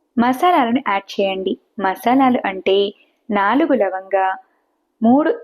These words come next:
ఇలాచి, రెండు ఇంచుల దాల్చిన చెక్క. మసాలాలు వేసిన తర్వాత స్టవ్ని మీడియం ఫ్లేమ్లో ఉంచి, మసాలాలన్నీ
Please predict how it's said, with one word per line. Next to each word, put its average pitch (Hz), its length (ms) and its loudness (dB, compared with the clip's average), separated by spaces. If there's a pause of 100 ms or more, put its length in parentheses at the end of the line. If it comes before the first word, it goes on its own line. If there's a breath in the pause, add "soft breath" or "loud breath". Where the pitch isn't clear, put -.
ఇలాచి, 202 480 -2 (380)
రెండు 285 240 2 (140)
ఇంచుల 254 320 0
దాల్చిన 196 300 -4 (100)
చెక్క. - 280 -8 (720)
మసాలాలు 247 540 0
వేసిన 202 320 -4
తర్వాత 190 400 -2 (720 soft breath)
స్టవ్ని 226 340 0 (100)
మీడియం 208 420 0
ఫ్లేమ్లో 202 340 0 (140)
ఉంచి, 196 340 -4 (560)
మసాలాలన్నీ 202 800 0